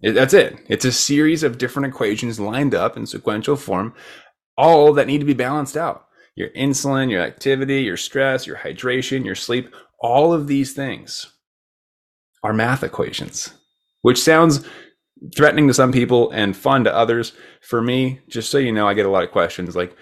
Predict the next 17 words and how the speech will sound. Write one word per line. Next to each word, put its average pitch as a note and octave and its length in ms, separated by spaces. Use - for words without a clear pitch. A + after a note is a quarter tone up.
"I C#3 120
don't D3 100
know D3+ 60
if D3+ 100
this D3 160
would C3 120
work C#3 260
for C3 100
me. C3+ 120
I'm A#2+ 100
really C#3 200
bad B2+ 240
at A#2+ 100
math." C3 340
And F#2+ 80
I'm G2 80
like F2+ 300